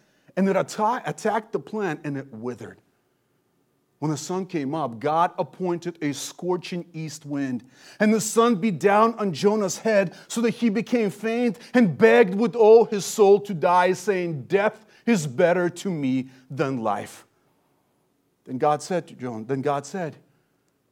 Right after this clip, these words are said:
"Do you have good reason to be angry about the plant?" And he said, "I have good reason to be angry, even to death." The Lord said, "You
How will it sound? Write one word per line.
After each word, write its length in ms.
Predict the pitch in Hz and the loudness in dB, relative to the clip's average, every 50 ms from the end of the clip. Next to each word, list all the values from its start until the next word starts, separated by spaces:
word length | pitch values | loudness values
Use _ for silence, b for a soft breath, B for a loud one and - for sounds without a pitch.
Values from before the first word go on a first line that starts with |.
| _ _ _ _ _ _ - | _ _ _ _ _ _ -12
"Do 120 | 123 160 | -10 -8
you 40 | 175 | -8
have 200 | 202 285 330 - | -6 -8 -6 -4
good 160 | 415 403 214 | -6 -6 -6
reason 480 | 117 104 101 - 127 - 233 240 240 _ _ _ _ _ _ _ _ _ _ _ _ _ _ _ _ - | -8 -10 -10 -10 -10 -10 -12 -14 -14 _ _ _ _ _ _ _ _ _ _ _ _ _ _ _ _ -8
to 100 | - 160 | -6 -4
be 140 | 147 131 | -4 -4
angry 320 | 120 135 151 143 156 165 160 | -4 -4 -6 -8 -8 -10 -8
about 260 | 123 131 127 127 131 | -6 -6 -8 -8 -10
the 80 | - - | -14 -20
plant?" 420 | _ - 113 120 160 208 202 - _ _ _ _ _ _ _ _ _ _ _ _ _ _ _ _ _ _ _ _ _ _ _ _ _ _ - | _ -12 -10 -10 -8 -10 -10 -14 _ _ _ _ _ _ _ _ _ _ _ _ _ _ _ _ _ _ _ _ _ _ _ _ _ _ -2
And 80 | 180 | 0
he 60 | 202 185 | 0 0
said, 200 | - 226 202 175 | 2 0 2 4
"I 100 | 180 196 | 4 8
have 280 | 220 262 285 311 254 175 | 8 10 10 8 6 2
good 160 | 196 226 170 | -2 -4 -2
reason 320 | 185 196 185 156 151 170 156 | -2 -4 -4 -4 -4 -6 -6
to 120 | - 170 | -6 -6
be 180 | 143 143 139 139 | -4 -4 -4 -4
angry, 420 | 139 127 120 98 98 92 - _ _ _ _ - | -4 -6 -8 -10 -12 -18 -20 _ _ _ _ 0
even 220 | 220 247 233 214 | 2 2 2 2
to 100 | - 233 | -2 -2
death." 460 | 190 147 156 156 120 101 - - _ _ _ _ _ _ _ _ _ _ _ _ _ _ _ _ _ _ _ _ _ _ _ _ _ _ _ _ | -4 0 0 0 0 -2 -6 -14 _ _ _ _ _ _ _ _ _ _ _ _ _ _ _ _ _ _ _ _ _ _ _ _ _ _ _ _
The 100 | 135 143 | -10 -6
Lord 200 | 147 143 208 - | -4 -4 -4 -4
said, 300 | - 190 175 156 135 131 _ _ _ _ _ _ _ _ _ _ _ _ _ _ _ _ _ _ _ _ _ _ _ _ _ _ _ _ _ - | -6 -6 -6 -6 -8 -10 _ _ _ _ _ _ _ _ _ _ _ _ _ _ _ _ _ _ _ _ _ _ _ _ _ _ _ _ _ -14
"You 520 | 143 131 185 226 208 135 110 101 98 - | -10 -8 -6 -6 -6 -6 -8 -10 -12 -14